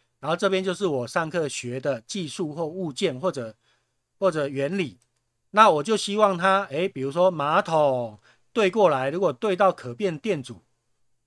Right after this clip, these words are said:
好，那这两个东西，诶，一个马桶里面如果有装了一个可变电阻，它是可以转的，它可以做出一个怎样的马桶，它可以，就可以强迫它产生一个新型的创意在里面。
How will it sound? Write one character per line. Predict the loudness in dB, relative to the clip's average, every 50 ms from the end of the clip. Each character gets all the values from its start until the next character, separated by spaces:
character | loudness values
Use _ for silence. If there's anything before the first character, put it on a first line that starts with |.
| _ _ _ _ _
好， | _ -6 -6 -4 -2
那 | -2 -2 2
这 | 4 4
两 | 4 4 4
个 | 2 0
东 | -2 -2 -2 -2
西， | -2 -4 -6 -6 -8 _ _ -4
诶， | -4 -4 -4 -6 _ _ _ _ _ _ _
一 | -8 -2
个 | 0 0 0
马 | 2 2 0 2
桶 | 2 0 -2 -2
里 | -4 -6 -6
面 | -6 -4 -4 -4 -4
如 | -4 -4
果 | -2 -2 -2 -2
有 | -4
装 | -2 -2 -2 -2 -2 -2
了 | -4 -6
一 | -4 -4
个 | -4 -4 -4 -4 -6 -12 _ _ _ _
可 | _ -14 -10 -4
变 | -2 -2 -2
电 | -2 -2 -2 -2 -2
阻， | -4 -8 -10
它 | -10 -8 -10
是 | -10 -10
可 | -8 -8
以 | -8 -8
转 | -8 -10 -10 -12 -12 -14 -18
的， | _ -20 -20 -8
它 | -4 -4 -4 -4
可 | -4 -4 -4
以 | -4 -6 -8 -12 _ _ _ _ _ _ _ _ _ _ _ _ _ _ _ _ _
做 | 0 2 4 4 4
出 | 4 2 2 0 2
一 | 2
个 | 2 0 0 0
怎 | _ -4 -2 -2 -2 -2 -4 -10 -6 0
样 | 2 2 2 2 -2
的 | -6 -6 -6
马 | -6 -6 -6 -6 -4
桶， | -4 -6 -8 -8 _ _ _ _ _ _ _ _ _ _ _ _
它 | 0 2
可 | 6 8 6
以， | 6
就 | 6 2 -2 -2
可 | 0 0
以 | -2
强 | -2 -2 -4 -4 -2
迫 | 0 2 2
它 | 4 4 2
产 | 0 -2 -6 -8 -2
生 | 0 0 0 0
一 | -2
个 | -4 -4 -6
新 | -6 -8 -10 -8 -6 -6 -6
型 | -6 -6 -8
的 | -8 -8
创 | -6 -6 -6 -4 -4
意 | -6 -4
在 | -2 -2 -2
里 | -2 -4 -10 _
面。 | -14 -12 -12 -12